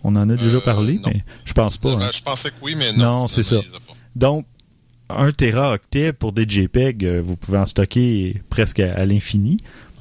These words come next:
Speaker 1: mais ça stocke pas vos fichiers raw. Donc, vous pouvez pas faire de l'entreposage de fichiers si on veut. Et je me suis adonné à essayer un service qui s'appelle, euh, Mosaic.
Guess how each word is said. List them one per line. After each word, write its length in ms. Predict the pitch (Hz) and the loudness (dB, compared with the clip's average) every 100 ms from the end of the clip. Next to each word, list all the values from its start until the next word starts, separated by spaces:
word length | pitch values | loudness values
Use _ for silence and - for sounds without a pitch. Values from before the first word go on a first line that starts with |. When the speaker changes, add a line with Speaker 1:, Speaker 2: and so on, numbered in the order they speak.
| - - | -8 2
Speaker 1:
mais 460 | 104 120 151 147 - | 4 4 2 -2 -4
ça 180 | - 95 | -4 -2
stocke 220 | - 101 | 0 0
pas 180 | - 147 | 2 2
vos 140 | 120 | 0
fichiers 320 | - - 151 | -2 2 2
raw. 260 | 139 117 123 - _ | 4 2 0 -8 _
Donc, 200 | 104 107 | 0 2
vous 100 | 101 | 0
pouvez 180 | 95 104 | 2 2
pas 100 | 120 | 2
faire 200 | 117 139 | 2 2
de 100 | 104 | 2
l'entreposage 1000 | 98 107 - 117 - 113 101 107 120 104 | 2 2 2 0 2 2 2 2 2 2
de 80 | 95 | 0
fichiers 380 | - - 120 | 0 0 2
si 180 | 127 - | 2 4
on 140 | 98 90 | 2 2
veut. 180 | 104 190 - - - - - - - - - | -2 -6 -10 -20 -20 -20 -20 -20 -20 -14 2
Et 260 | 170 226 165 | 4 4 4
je 120 | 117 | 4
me 80 | 110 | 2
suis 120 | 151 | 2
adonné 400 | 156 143 254 220 | 2 2 2 2
à 160 | 107 | 2
essayer 360 | 104 - 117 185 | 2 2 2 4
un 180 | 165 104 | 4 2
service 500 | - 135 113 180 - | 2 2 4 2 0
qui 60 | - | 0
s'appelle, 380 | 98 139 147 | 2 2 2
euh, 100 | 113 | 2
Mosaic. 720 | 98 127 135 110 120 - - | 4 2 4 2 0 -4 -14